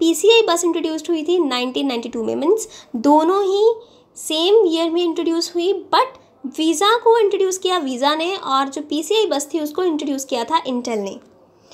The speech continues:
Next is performance, मतलब इनकी हम यूज़ देखते हैं पहले।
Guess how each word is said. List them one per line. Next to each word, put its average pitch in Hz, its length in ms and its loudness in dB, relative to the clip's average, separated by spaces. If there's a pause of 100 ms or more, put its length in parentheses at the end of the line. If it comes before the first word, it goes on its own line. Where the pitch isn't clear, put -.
(220)
Next 320 300 2
is 311 340 0
performance, 226 680 0 (300)
मतलब 427 200 -2
इनकी 339 340 2
हम 415 320 6
यूज़ 339 300 4
देखते 240 280 0
हैं 226 120 -4
पहले। 220 300 -2